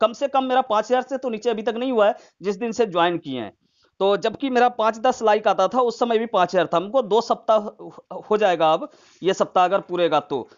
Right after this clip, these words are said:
यह मेरा एक सप्ताह कुछ दिन हो रहा है। तो पाँच हजार चार सौ उन्नीस रुपया अभी शो कर रहा है। बीच में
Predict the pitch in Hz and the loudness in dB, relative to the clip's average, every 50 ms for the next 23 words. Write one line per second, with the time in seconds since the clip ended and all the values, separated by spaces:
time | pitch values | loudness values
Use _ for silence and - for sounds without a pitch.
0 | _ _ - 147 185 208 208 220 220 247 262 240 - - _ _ - 202 214 208 | _ _ -8 -4 -2 -2 0 2 2 2 2 0 -2 -8 _ _ -6 -6 -6 -4
1 | - - 156 - - 233 226 226 226 208 202 185 175 196 190 170 170 147 127 107 | -4 -6 -6 -2 0 0 0 0 -2 -6 -8 -8 -10 -8 -6 -4 -2 -2 -2 -2
2 | 101 104 _ _ - - - _ _ _ _ _ _ _ _ _ _ _ _ _ | -4 -8 _ _ -20 -20 -20 _ _ _ _ _ _ _ _ _ _ _ _ _
3 | _ - - - 220 214 - 208 214 220 - 233 226 233 226 233 226 - - 190 | _ -12 -6 -4 -4 -2 0 0 0 0 0 0 0 0 0 0 -4 -8 -4 -2
4 | 180 180 185 - 233 226 220 - 165 180 185 - 202 185 175 196 185 175 185 170 | -2 0 0 -2 -4 -4 -4 -4 -6 -8 -8 -6 -8 -4 -2 0 0 0 -2 -4
5 | - - 190 185 180 170 156 160 160 165 170 - - _ _ _ - 160 240 240 | -6 -4 -4 -2 0 0 2 4 4 4 2 0 -4 _ _ _ -14 -12 -10 -8
6 | 269 277 269 262 | -4 -2 -2 -2